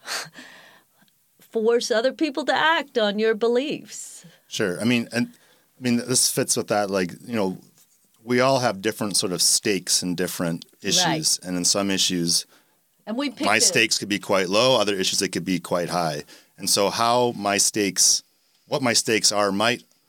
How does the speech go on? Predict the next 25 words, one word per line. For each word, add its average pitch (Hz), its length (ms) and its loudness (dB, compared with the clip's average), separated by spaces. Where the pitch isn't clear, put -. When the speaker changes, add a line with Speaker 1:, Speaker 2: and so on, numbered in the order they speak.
Speaker 2:
affect - 360 -4
my 90 160 -2
judgment. 80 400 -4
It 110 40 0
might 131 240 2
give 135 100 -4
me 107 140 -2
clarity. 92 680 0
It 113 60 0
might 120 240 2
also 101 540 0
cloud 156 220 0
Speaker 1:
Yeah. 254 40 0
Speaker 2:
my 98 140 2
judgment. 82 520 -2
Speaker 1:
Right. 302 120 2
Speaker 2:
It 320 40 0
can 120 100 2
go 107 180 2
Speaker 1:
That - 220 0
Speaker 2:
both - 40 -14
ways. 101 200 0
Speaker 1:
distance 254 280 -2
could 226 240 -4
work, 208 220 0